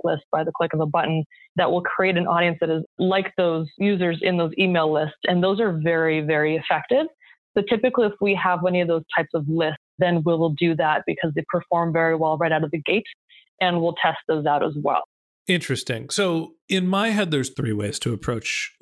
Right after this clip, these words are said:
Speaker 2: building a targeting audience. One, you drop a pixel on your page and you start building an audience to retarget. And you're looking at people that are on Facebook and you're sort of feeding Facebook your website data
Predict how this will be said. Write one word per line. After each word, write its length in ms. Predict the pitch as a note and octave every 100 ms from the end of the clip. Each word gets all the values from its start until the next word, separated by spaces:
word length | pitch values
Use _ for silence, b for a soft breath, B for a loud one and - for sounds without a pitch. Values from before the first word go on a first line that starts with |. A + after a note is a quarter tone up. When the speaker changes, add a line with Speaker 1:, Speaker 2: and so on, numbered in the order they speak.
| C3+
Speaker 2:
building 280 | C#3 B2+ A#2
a 60 | A#2+
targeting 540 | - A#2+ A2 G#2 G#2
audience. 440 | G2 G2+ A2 - b b b -
One, 500 | C#3+ D#3+ C#3+ C#3+ -
you 100 | B2+
drop 320 | B2 D#3 E3
a 60 | C#3
pixel 720 | - D3+ - B2+ A#2 A#2+ -
on 240 | B2+ A#2+
your 120 | A2+ G#2+
page 480 | - A#2 G#2+ G#2+
and 100 | A2+
you 80 | A2+
start 480 | - A#2 A2+ A2+ A2
building 600 | B2+ C3+ A#2+ A2 G#2+ G#2+ -
an 140 | B2 B2
audience 580 | A#2 A2 G#2 - - -
to 160 | - G#2+
retarget. 800 | G#2 A2 G#2+ - G2 F#2+ A2 - _ _ _
And 160 | A2+ A#2
you're 460 | A#2 A2+ A2 A2 -
looking 340 | D#3+ F3 E3
at 80 | C3+
people 220 | C#3 C3+
that 120 | A#2+ A#2
are 120 | A#2+
on 240 | C3 C3
Facebook 520 | - A#2 - A#2+ A2+
and 80 | G#2+
you're 120 | G#2+
sort 180 | G2+ A2+
of 100 | G#2
feeding 460 | - - D3 C3+ B2
Facebook 460 | C3 A#2+ B2+ -
your 120 | A2 A2
website 580 | D#3 F3+ D#3+ B2 A#2+
data 420 | B2+ A2+ A2 G#2+